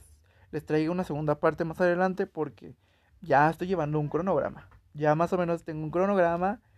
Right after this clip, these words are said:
eh, y medio bien realizado, medio, no bien realizado, pero sí medio bien realizado, donde, pues, pongo todo,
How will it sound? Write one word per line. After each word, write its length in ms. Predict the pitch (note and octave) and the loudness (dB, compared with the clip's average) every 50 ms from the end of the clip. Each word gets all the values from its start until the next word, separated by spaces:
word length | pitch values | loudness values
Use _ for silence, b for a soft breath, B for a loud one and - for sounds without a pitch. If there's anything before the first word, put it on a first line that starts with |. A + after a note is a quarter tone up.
| _ _ _ _ _ - | _ _ _ _ _ -6
eh, 280 | C#3 C3+ C3 B2+ B2 B2+ | -2 0 0 0 -2 -4
y 240 | B2+ A#2+ C#3 - - - | -6 -8 -10 -10 -12 -8
medio 520 | - D3 C#3+ C3 C3 C3+ C3 C3 C3 C3 | -2 -2 0 4 4 6 6 8 8 6
bien 480 | B2+ C#3 C#3 C#3+ C#3+ D3+ D#3 D#3 D#3+ D3+ | 6 6 8 10 10 10 10 10 8 8
realizado, 560 | F3 F3+ E3 C#3+ - F3 F3 F3+ F#3+ G3 F#3+ | 8 6 6 6 6 6 6 8 8 6 6
medio, 340 | E3+ C#3+ C#3 C3 C3 B2 - - - _ - _ _ _ _ | 6 4 4 4 4 2 0 -2 -12 _ -18 _ _ _ _
no 200 | - D3 C3+ C3+ | 0 2 2 4
bien 260 | C3+ C#3+ D#3 D#3+ D#3+ E3 | 6 8 8 8 8 8
realizado, 420 | G3+ G3 E3+ - C#3+ D3 E3 D#3 | 6 6 6 6 6 6 6 4
pero 200 | - C3+ - B2+ | 4 4 4 4
sí 140 | - - C3+ | 2 2 4
medio 380 | C#3+ D#3 D3 D#3 F3 A#3 D4+ b b b b b b b - | 6 6 6 8 6 4 4 b b b b b b b 4
bien 300 | D3+ D#3 D3 C#3+ C#3+ D3 | 8 8 10 10 10 10
realizado, 580 | F3+ F#3+ E3+ D3+ - D#3+ D#3 D#3 E3+ F3 - b b b b b - | 8 8 8 6 8 6 8 8 6 4 4 b b b b b 2
donde, 1160 | C#3 D3+ C#3+ C#3 C3+ C3+ C3 C3+ C3+ C3+ C3+ C3 C3 C3 C3 C3 C3 C3 C3 C3 C3 B2+ A#2+ - | 6 6 8 8 8 6 6 8 8 8 10 10 8 8 8 8 8 8 8 8 6 4 2 2
pues, 260 | - D3 C#3 B2+ B2 - _ - | 4 4 4 4 2 -2 _ 0
pongo 420 | - D3 C#3+ C#3+ D3+ D3 D3+ D3+ D3+ | 2 4 6 8 8 8 8 6 6
todo, 320 | - D3 C#3 C#3 C#3+ | 4 4 6 6 4